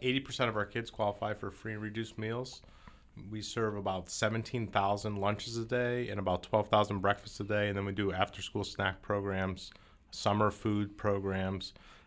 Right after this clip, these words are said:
and we also, uh, are looking to get into this, uh, supper program, which is, uh, a kind of an offshoot of the after-school snack program, to really promote,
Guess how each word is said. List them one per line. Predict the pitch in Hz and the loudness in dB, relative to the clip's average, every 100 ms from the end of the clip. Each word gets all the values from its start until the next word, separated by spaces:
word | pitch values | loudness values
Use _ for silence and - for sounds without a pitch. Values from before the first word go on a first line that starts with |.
| - | -4
and | 92 95 92 | 0 2 4
we | 98 | 4
also, | 95 90 - 101 95 92 | 4 0 0 0 2 2
uh, | 87 85 - | 0 -2 -2
are | 101 | -2
looking | 104 117 - 117 107 | 2 2 4 4 4
to | 92 - 101 | 0 0 0
get | 95 98 | 4 2
into | 98 98 | 2 0
this, | 95 90 - - - - | 0 0 -2 -6 -6 -4
uh, | 90 85 | -2 -2
supper | 82 - - 131 - 110 | -2 0 6 6 8 4
program, | 92 - 90 85 85 80 80 | 4 0 -2 -2 -6 -8 -6
which | 90 85 87 | -8 -8 -8
is, | 82 87 | -8 -8
uh, | 82 80 - - | -8 -8 -14 -14
a | - | -12
kind | - 104 | -6 -4
of | 95 | -4
an | |
offshoot | 85 87 - 101 92 | -2 -4 -2 -4 -2
of | 85 | -4
the | 80 73 | -4 -6
after-school | 92 - - - 98 | -6 -6 -6 -4 -4
snack | - 98 95 | -2 -2 -4
program, | - 87 82 78 76 - - - - | -2 -2 -2 -6 -8 -14 -20 -18 -2
to | 107 | 6
really | 107 110 107 - - - | 8 8 6 0 -20 -16
promote, | - 120 110 110 110 | -2 4 8 10 8